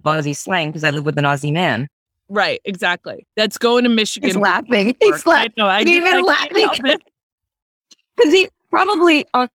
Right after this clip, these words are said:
Speaker 1: the other side of the spectrum in Australia, I sound so American.
Speaker 2: Yeah.
Speaker 1: Right? And
Speaker 2: Yeah.
Speaker 1: then I come here and everybody's, "We sound," so, like, I have no, I don't sound like I'm from anywhere anymore.
Speaker 2: No, I think you sound like an East Coaster.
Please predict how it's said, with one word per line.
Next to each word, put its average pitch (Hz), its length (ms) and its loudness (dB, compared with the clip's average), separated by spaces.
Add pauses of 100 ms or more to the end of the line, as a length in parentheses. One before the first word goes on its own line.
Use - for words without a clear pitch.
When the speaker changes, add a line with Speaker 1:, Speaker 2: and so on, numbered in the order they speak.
(220)
Speaker 1:
the 240 160 2
other 294 240 2
side 220 240 0
of 202 80 -4
the 208 80 -2
spectrum 214 500 -4
in 175 100 0
Australia, 190 560 0 (220)
I 233 140 -2
sound 202 360 0
so 175 380 0
American. 156 720 -4 (360)
Speaker 2:
Yeah. 165 260 -4 (380)
Speaker 1:
Right? 151 420 0
And 185 100 -2
Speaker 2:
Yeah. 190 60 0
Speaker 1:
then 190 100 -2
I 214 80 -2
come 196 240 -8
here 202 300 2
and 170 100 -2
everybody's, 165 340 -2
"We 185 60 -6
sound," 170 320 -4
so, 175 120 -4
like, 170 200 -4
I 196 140 0
have 202 200 0
no, 185 380 2 (160)
I 185 80 -2
don't 202 180 -2
sound 180 280 -4
like 165 160 -2
I'm 160 100 -2
from 156 260 -4
anywhere 151 480 2
anymore. 117 480 -2 (400)
Speaker 2:
No, 202 300 0
I 202 100 0
think 220 220 -2
you 226 120 -2
sound 185 380 -2
like 175 200 -2
an 170 100 -4
East 160 220 -6
Coaster. 139 500 -6